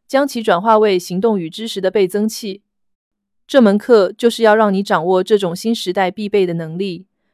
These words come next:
放大你的专业与见识，加速你的策略与行动，陪伴你一路创造新生活与新事业。准备好，成为真正能与A I合体的人了吗？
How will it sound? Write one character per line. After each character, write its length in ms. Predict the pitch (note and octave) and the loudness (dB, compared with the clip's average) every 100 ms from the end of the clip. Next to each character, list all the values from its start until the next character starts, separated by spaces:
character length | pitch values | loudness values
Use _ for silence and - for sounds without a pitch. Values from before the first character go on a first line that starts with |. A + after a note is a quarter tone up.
| _ | _
放 180 | - B3 | 0 2
大 160 | B3 | 2
你 140 | A3+ F3 | 0 -2
的 80 | E3+ | -4
专 240 | A3 A#3 | -2 0
业 140 | A#3 | 0
与 120 | F#3 D#3 | -2 -4
见 240 | F#3+ F#3+ | -4 -4
识， 420 | F3+ - D#3+ F3 _ | -4 -6 -6 -8 _
加 220 | - A3+ A#3 | -6 -4 -4
速 180 | - | -4
你 100 | A3 | -4
的 140 | E3 E3 | -4 -6
策 220 | - A#3+ | -2 0
略 160 | G#3+ F#3 | 2 0
与 100 | D#3+ | -2
行 260 | - D#3+ | -12 -8
动， 280 | E3+ G3 F3+ _ _ _ | -2 -2 -4 _ _ _
陪 140 | - G3+ | -4 0
伴 200 | A#3+ A3 | 2 0
你 140 | E3+ | -2
一 160 | D#3+ F#3 | -6 -6
路 160 | A3 | -6
创 240 | G#3+ A#3+ G3+ | -6 -4 0
造 160 | G#3 | 2
新 180 | F#3+ A3 | 0 -2
生 220 | A3+ A#3+ | -4 -4
活 260 | A#3+ F3 E3 | -2 -2 -2
与 160 | E3+ E3 | -4 -12
新 220 | E3 A3 | -6 -6
事 240 | - A#3 | -6 -8
业。 300 | F3 D#3+ F#3 _ _ _ _ _ _ _ _ | -6 -6 -8 _ _ _ _ _ _ _ _
准 180 | - F#3+ | -4 0
备 120 | A3 | 2
好， 320 | B3 G3 F#3 - _ _ _ - | 2 0 -2 -12 _ _ _ -8
成 200 | - A3 | -2 2
为 160 | B3+ | 2
真 200 | A#3 C#4 | 0 -4
正 200 | D4 B3+ | -2 0
能 160 | G3 G3 | 0 0
与 120 | F#3 | -2
A 180 | - G3+ | -2 -2
I 140 | G3+ | -2
合 180 | G#3 F3+ | -2 -4
体 140 | G3+ | -2
的 100 | F#3 | -2
人 140 | E3+ D#3+ | -2 -4
了 100 | F3 | -4
吗？ 220 | F3 F3+ | -6 -8